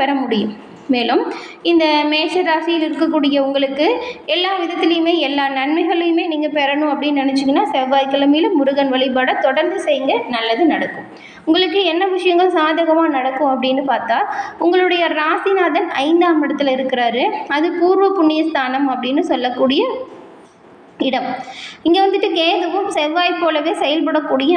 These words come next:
அமைப்பு. லாபஸ்தானத்துல சனியும் ராகுவும் இணைஞ்சிருக்காங்க. இப்படி இருக்கிறதுனால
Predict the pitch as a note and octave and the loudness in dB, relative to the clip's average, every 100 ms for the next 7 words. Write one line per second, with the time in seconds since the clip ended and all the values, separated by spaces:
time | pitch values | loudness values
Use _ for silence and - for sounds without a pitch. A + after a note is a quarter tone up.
0 | C4 C4+ B3 - - - A#3+ A3 A#3 C4+ | 2 -2 -2 -2 -6 -4 -2 0 0 -2
1 | D4 C4+ C#4 C#4 D4 D4 D4 C4+ C#4 D#4 | -2 -2 -2 -2 0 0 0 -2 0 0
2 | D#4+ B3 C#4 C#4+ F4 - C4 D4 D4 C4+ | 0 0 -2 -2 -2 0 0 2 2 2
3 | C4+ B3 A3+ A3+ C#4+ B4 - - - - | 0 -2 -2 0 0 -2 -6 -12 -18 -20
4 | - D#4+ E4 F4 F4+ - G#4 G4 F4 D#4+ | -8 -6 -2 0 0 0 0 0 0 0